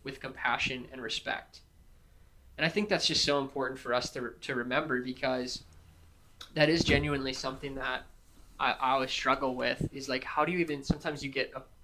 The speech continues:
like, you see something like that article about the pastor and what he's saying, and some of these things, they just seem, they just come across so,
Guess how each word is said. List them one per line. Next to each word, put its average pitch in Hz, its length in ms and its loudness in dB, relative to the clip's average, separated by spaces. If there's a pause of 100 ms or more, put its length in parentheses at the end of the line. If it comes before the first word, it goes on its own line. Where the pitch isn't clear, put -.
like, 147 140 -4
you 160 80 -2
see 185 260 0
something 139 320 -4
like 131 180 -2
that 131 120 2
article 131 360 0
about 127 200 -2
the 131 60 -12
pastor 135 500 2
and 135 100 -10
what 127 100 -14
he's 135 180 -10
saying, 127 360 -4
and 123 80 -14
some - 140 -14
of 143 80 -8
these 135 180 -6
things, 135 300 -12
they 123 80 -14
just - 240 -6
seem, 131 180 -10
they 123 100 -8
just 131 180 0
come 170 100 -4
across 135 360 0
so, 131 340 2